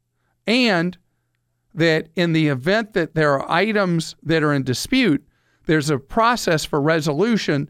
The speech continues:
they've agreed to be part of. With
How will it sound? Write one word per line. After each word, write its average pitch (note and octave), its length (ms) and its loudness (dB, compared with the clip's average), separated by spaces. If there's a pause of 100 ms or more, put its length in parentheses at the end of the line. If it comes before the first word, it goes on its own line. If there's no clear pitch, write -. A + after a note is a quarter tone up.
(280)
they've E3 240 2
agreed D3+ 380 0
to D3+ 80 -2
be C3 120 0
part A#2+ 360 -2
of. - 220 -10 (1300)
With D3 240 0